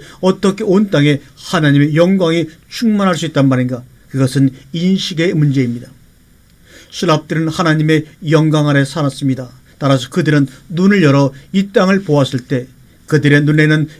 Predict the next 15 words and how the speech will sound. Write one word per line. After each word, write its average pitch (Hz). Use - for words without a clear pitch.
영광으로 170
가득 143
찬 143
땅밖에는 170
보이지 139
않았습니다. 123
마치 143
우리가 151
선글라스를 170
쓰고 180
세상을 190
보면 139
온통 196
세상이 151
선글라스색으로 196